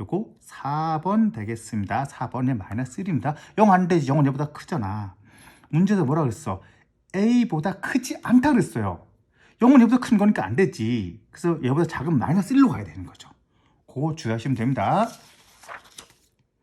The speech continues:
그 다음에 이십 번입니다. 수직선 위에 여섯 개의 점 A, B, C, D, E, F가 있다. 어, 좋아. 표시하자.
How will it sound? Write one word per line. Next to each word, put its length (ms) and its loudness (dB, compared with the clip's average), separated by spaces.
그 80 -14
다음에 300 -4
이십 460 -2
번입니다. 460 -8
수직선 800 0
위에 180 4
여섯 300 -2
개의 180 2
점 240 -2
A, 240 2
B, 80 -20
C, 220 -8
D, 320 -6
E, 200 -4
F가 300 -8
있다. 400 -10
어, 160 -4
좋아. 240 0
표시하자. 680 -6